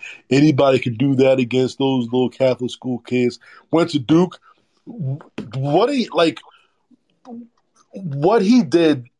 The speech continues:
to that Ken-, that was Kentucky, I believe. What he did to that Kentucky team was talked about for about a week. <laughs>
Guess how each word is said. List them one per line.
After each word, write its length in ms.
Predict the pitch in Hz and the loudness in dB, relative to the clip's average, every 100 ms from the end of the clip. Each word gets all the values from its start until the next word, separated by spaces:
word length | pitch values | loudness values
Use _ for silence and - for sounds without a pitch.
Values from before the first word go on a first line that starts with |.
| _ - | _ -4
to 180 | 156 135 | -2 2
that 240 | 139 135 | 2 0
Ken-, 220 | 135 127 - | -6 -18 -18
that 360 | 143 120 151 175 | -20 -2 0 2
was 180 | 180 - | 0 -2
Kentucky, 580 | - 135 147 - 131 | -10 -2 -2 -2 -4
I 100 | 120 | -8
believe. 420 | 110 110 107 104 _ | -8 -12 -14 -16 _
What 160 | 123 156 | -2 0
he 100 | 220 | 0
did 240 | 175 185 180 | 0 0 0
to 100 | 151 | 2
that 240 | 143 131 | 2 0
Kentucky 440 | 127 117 131 120 | -6 -6 -6 -6
team 240 | 113 104 95 _ _ _ _ _ _ _ _ _ _ _ _ _ - | -16 -20 _ _ _ _ _ _ _ _ _ _ _ _ _ _ -10
was 300 | 147 151 - | -4 -4 -2
talked 320 | 156 147 139 | 0 0 0
about 340 | 139 127 120 | -2 -2 -4
for 160 | - 123 | -8 -8
about 240 | 117 117 | -6 -6
a 60 | 104 | -6
week. 420 | 101 143 208 - | -10 -10 -10 -14
<laughs> 40 | _ | _